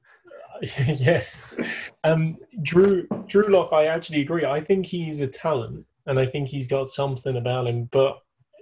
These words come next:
very inconsistent in the small piece of action we saw last year. You're right, they're loaded in so many ways, and the two Alabama receivers that come into the league this year, and Jeudy being one of them, I think are unreal.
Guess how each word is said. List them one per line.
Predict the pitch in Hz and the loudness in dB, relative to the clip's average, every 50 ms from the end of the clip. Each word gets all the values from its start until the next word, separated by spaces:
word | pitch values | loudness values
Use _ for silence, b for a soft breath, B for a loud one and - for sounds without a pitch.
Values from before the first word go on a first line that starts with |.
| _ - | _ -10
very | 156 131 143 147 156 165 170 | -2 0 2 2 2 0 -2
inconsistent | 165 165 170 160 - - - 151 - - 143 143 | -2 -4 -6 -8 -6 -6 -8 -6 -8 -8 -8 -8
in | 147 143 139 | -8 -8 -6
the | 135 143 143 139 | -6 -6 -6 -6
small | - - - 143 139 131 135 - - | -8 -6 -6 -4 -4 -4 -6 -8 -8
piece | 139 135 123 | -6 -6 -4
of | 120 | -2
action | 131 123 - - 135 | -4 -4 -4 -6 -8
we | |
saw | 123 - 135 | -6 -4 -4
last | 127 123 123 127 - - | -4 -4 -4 -6 -6 -2
year. | 139 135 190 B B B B B B _ - | -2 -2 -2 B B B B B B _ 4
You're | 180 180 | 4 4
right, | 170 170 190 202 208 - 151 | 4 4 2 2 2 0 -2
they're | 143 143 | -4 -4
loaded | 147 147 165 180 180 175 180 165 | -2 0 2 2 2 2 0 -2
in | 160 | -2
so | 151 - 160 | -2 -4 -4
many | 156 151 147 | -4 -4 -4
ways, | 151 151 139 131 127 | -2 -2 -2 -2 -4
and | - - 139 131 | -6 -6 -6 -4
the | 135 131 - | -4 -6 -8
two | - - 175 175 185 | -8 -4 -2 0 0
Alabama | 175 170 170 170 165 170 165 160 160 | 0 0 -2 -4 -6 -6 -4 -6 -6
receivers | 147 - - 160 160 151 147 143 | -6 -8 -10 -10 -10 -10 -10 -10
that | 156 147 - - | -10 -10 -10 -10
come | - 151 | -10 -8
into | 151 147 - | -8 -10 -10
the | 147 | -10
league | 147 147 147 147 | -10 -10 -10 -10
this | 151 147 - - | -10 -10 -10 -10
year, | 156 151 | -10 -8
and | 151 143 | -8 -8
Jeudy | 135 143 151 151 147 143 143 | -8 -6 -6 -6 -6 -8 -8
being | 143 147 143 143 | -6 -6 -6 -4
one | 143 147 147 | -4 -6 -6
of | 147 147 | -6 -6
them, | 151 160 165 b b b b b b b _ _ - | -6 -8 -8 b b b b b b b _ _ -4
I | 160 | -2
think | 160 151 143 | -2 0 2
are | 139 135 131 | 2 2 2
unreal. | 127 123 123 123 123 120 120 131 131 - | 0 0 -2 -2 -2 -2 -4 -8 -10 -14